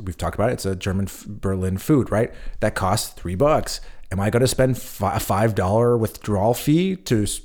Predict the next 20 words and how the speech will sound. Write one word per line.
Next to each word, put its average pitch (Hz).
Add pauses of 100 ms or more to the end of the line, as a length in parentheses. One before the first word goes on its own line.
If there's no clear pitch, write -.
to, 143
for 123
a 110
three 123
dollar 120
thing? 151
Am 127
I 123
gonna 123
turn 131
my 104 (200)
three 131
dollar 127
Döner 131
into 110
an 95 (160)
eight 110
euro 175
Döner? 202 (320)
No. 90